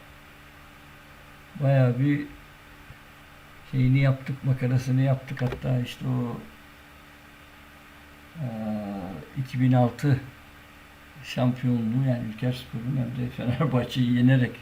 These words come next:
kazandığı şampiyonluğun bayrağı hala Ülker Arena'da asılıyormuş. Asıl, ben görmedim ama bizim Aykut Boğalım söyledi. Ya böyle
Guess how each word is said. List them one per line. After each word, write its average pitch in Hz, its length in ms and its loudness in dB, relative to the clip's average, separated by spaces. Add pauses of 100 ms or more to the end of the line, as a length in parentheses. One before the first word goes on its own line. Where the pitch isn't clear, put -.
(400)
kazandığı 131 680 0 (680)
şampiyonluğun 131 800 2
bayrağı 127 600 4 (1200)
hala 131 680 4
Ülker 131 380 2
Arena'da 127 640 6 (220)
asılıyormuş. 135 640 0 (260)
Asıl, 135 240 -4 (680)
ben 127 180 4
görmedim 123 480 2
ama 143 160 -4 (1600)
bizim 113 260 -4 (160)
Aykut 127 300 0 (640)
Boğalım 120 500 0
söyledi. 110 540 -4 (2000)
Ya 185 160 0
böyle 170 500 0